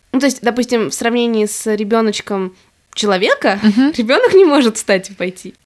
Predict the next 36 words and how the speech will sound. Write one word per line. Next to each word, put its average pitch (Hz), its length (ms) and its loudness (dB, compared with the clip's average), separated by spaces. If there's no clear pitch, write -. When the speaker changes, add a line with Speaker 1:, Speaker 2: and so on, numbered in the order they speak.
Speaker 1:
И - 80 -2
это 240 180 2
очень 262 280 0
интересно, 277 360 -2
то, 320 100 0
что 262 120 -6
вот 208 80 -8
они 233 180 0
уже 247 140 -2
все 226 180 -4
рождаются 202 600 -2
Speaker 2:
Мгм. 254 100 4
Speaker 1:
прям 208 300 2
готовыми 247 500 2
к - 60 -12
тому, 226 260 0
чтобы 240 200 -4
встать - 360 -4
и 311 40 0
пойти. 269 420 -4
Speaker 2:
Мгм. 226 240 2
Speaker 1:
И, 220 180 -2
ну, 262 120 0
было 247 200 0
очень 254 240 0
забавно. 269 400 0
В - 60 -6
общем, 233 260 -4
мужчина 240 360 -4
подошел 214 480 -4
к 185 340 -8
жеребенку. 220 540 -2
Естественно, 254 400 -2
мама, 220 380 2
она 185 400 -2
волновалась. 196 680 0